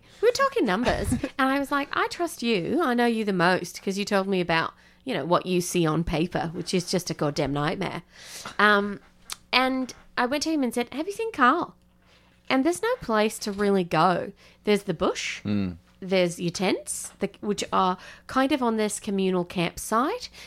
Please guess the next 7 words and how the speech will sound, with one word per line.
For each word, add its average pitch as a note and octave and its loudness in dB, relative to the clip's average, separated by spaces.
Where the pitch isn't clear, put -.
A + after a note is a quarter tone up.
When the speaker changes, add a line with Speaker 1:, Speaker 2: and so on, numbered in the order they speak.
Speaker 1:
that - -6
groups G3 -2
kind F#3+ -2
of, F3 0
um, F3 -4
rotate F#3 2
through. G#3 0